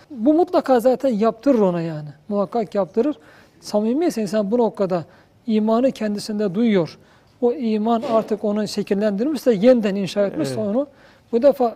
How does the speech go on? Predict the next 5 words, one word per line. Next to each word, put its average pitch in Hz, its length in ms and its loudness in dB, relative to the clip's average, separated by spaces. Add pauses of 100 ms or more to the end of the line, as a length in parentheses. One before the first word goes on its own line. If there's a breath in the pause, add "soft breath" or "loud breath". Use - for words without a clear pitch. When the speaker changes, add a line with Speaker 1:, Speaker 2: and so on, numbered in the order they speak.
(100)
Speaker 1:
ister 277 300 0
istemez 196 520 0 (360 soft breath)
karşıdaki 208 640 2
diyelim 196 320 0 (200)
küfür, 202 440 -2